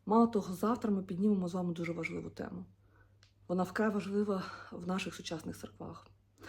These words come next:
Але сьогодні ми говоримо саме про те, щоб ми вміли, як церкви, будувати тіло Христове, аж поки ми всі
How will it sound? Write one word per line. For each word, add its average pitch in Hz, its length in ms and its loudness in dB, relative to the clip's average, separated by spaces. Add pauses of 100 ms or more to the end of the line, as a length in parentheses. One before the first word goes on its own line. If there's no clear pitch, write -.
(240)
Але 185 120 -2
сьогодні 226 380 6
ми 190 100 6
говоримо 196 380 2
саме 196 260 -2
про 170 180 -2
те, 226 300 4
щоб 180 360 -6 (1080)
ми 190 200 6
вміли, 196 420 8
як 180 280 2
церкви, 208 480 0 (300)
будувати 196 540 2
тіло 185 280 2
Христове, 214 680 0
аж - 220 -4
поки 226 440 4
ми 190 140 4
всі 240 560 0